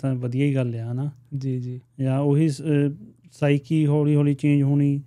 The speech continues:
Speaker 1: ਹਨਾ? ਜਾਂ ਰਿਵਰਸ ਮਾਈਗ੍ਰੇਸ਼ਨ ਦੀ ਆਪਾਂ, ਅਸੀਂ ਪਹਿਲੇ ਵੀ ਪੌਡਕਾਸਟ ਕੀਤੇ ਬਥੇਰੇ, ਹਨਾ?
Speaker 2: ਹੂੰ।
Speaker 1: ਤੇ ਉਹ ਹੌਲੀ ਹੌਲੀ ਚੇਂਜ ਹੋਊਗਾ।
Speaker 2: ਜੀ, ਜੀ, ਜੀ।
Speaker 1: ਜਾਂ, ਜਾਂ ਹੋਰ ਬਾਈ, ਤੁਸੀਂ ਪਹਿਲੇ ਤਾਂ ਤੁਹਾਡੇ ਆਉਣ ਦਾ ਆਪਾਂ, ਹਨਾ, ਜੋ ਮੇਨ ਸੀਗਾ ਵੈੱਬ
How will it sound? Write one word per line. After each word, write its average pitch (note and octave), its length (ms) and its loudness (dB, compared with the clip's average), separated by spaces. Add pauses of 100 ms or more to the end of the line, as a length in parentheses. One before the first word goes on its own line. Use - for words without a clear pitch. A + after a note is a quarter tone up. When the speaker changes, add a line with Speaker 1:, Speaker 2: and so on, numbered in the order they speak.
(160)
Speaker 1:
ਹਨਾ? D#3 160 0
ਜਾਂ C#3+ 200 0
ਰਿਵਰਸ C#3 340 -2
ਮਾਈਗ੍ਰੇਸ਼ਨ C#3+ 420 2
ਦੀ C#3 120 0
ਆਪਾਂ, C#3 360 0
ਅਸੀਂ C3+ 100 -2
ਪਹਿਲੇ C#3 280 -2
ਵੀ D#3 60 -2
ਪੌਡਕਾਸਟ C#3 480 -2
ਕੀਤੇ C3 280 -6
ਬਥੇਰੇ, C3 260 -2
ਹਨਾ? D3 240 -2 (200)
Speaker 2:
ਹੂੰ। C3 300 -2 (120)
Speaker 1:
ਤੇ C3 440 -2 (420)
ਉਹ C#3+ 280 -2
ਹੌਲੀ C#3+ 240 2
ਹੌਲੀ C3+ 280 0 (280)
ਚੇਂਜ C3 240 0
ਹੋਊਗਾ। A#2 460 -4 (280)
Speaker 2:
ਜੀ, C#3 240 -2
ਜੀ, B2+ 180 -10
ਜੀ। B2 240 -8
Speaker 1:
ਜਾਂ, B2+ 260 -2
ਜਾਂ C3 120 -4
ਹੋਰ D3+ 360 4
ਬਾਈ, E3+ 240 4
ਤੁਸੀਂ E3 260 2
ਪਹਿਲੇ D#3+ 280 4
ਤਾਂ E3 300 2
ਤੁਹਾਡੇ D3+ 300 2
ਆਉਣ D3 300 4
ਦਾ C#3+ 100 2
ਆਪਾਂ, C#3 280 0
ਹਨਾ, D#3 180 2
ਜੋ C#3+ 240 2
ਮੇਨ C3+ 280 2
ਸੀਗਾ C#3 200 -2
ਵੈੱਬ C#3+ 320 2